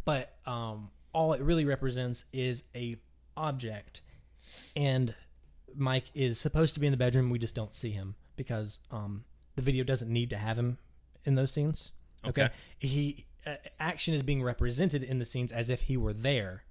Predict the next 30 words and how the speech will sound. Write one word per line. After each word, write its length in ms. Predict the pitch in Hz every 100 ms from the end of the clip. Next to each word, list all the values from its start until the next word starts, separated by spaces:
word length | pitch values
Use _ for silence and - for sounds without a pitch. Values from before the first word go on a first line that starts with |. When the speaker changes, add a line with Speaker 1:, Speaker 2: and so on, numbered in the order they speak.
| - - -
Speaker 1:
but 80 | 131
he's 160 | 117 104
not. 400 | 104 80 - - - - - -
Okay. 240 | - 135 139 - - -
It 140 | - -
could 220 | 170 147
be 140 | 156
for, 400 | - 139 127 110
um, 400 | 113 110 101 98 - - - 139
logistics. 460 | 147 151 156 139
It 60 | 123
could 160 | 139
be 80 | 127
for 120 | -
censoring 420 | 113 135 131 123 120
purposes. 580 | 104 - - 110 - - - - - - - - - - - - - - - - - - - - - - - -
Okay. 260 | 175 185 - - - - - - - - - - - -
Speaker 2:
Oh, 140 | 92 87 87 87
Lord. 220 | 98 110 -
Speaker 1:
<laughs> 60 |
Oh, 120 | 165 151
my 140 | 127
God. 180 | 123 110 - 202 - - - - -
All 80 |
right, 140 | 185 -
so 180 | 139 107 - - - -
this 300 | 160 180 - -
is 200 | 165 160
about, 520 | 185 135 120 127 - -
um, 440 | 127 113 110 113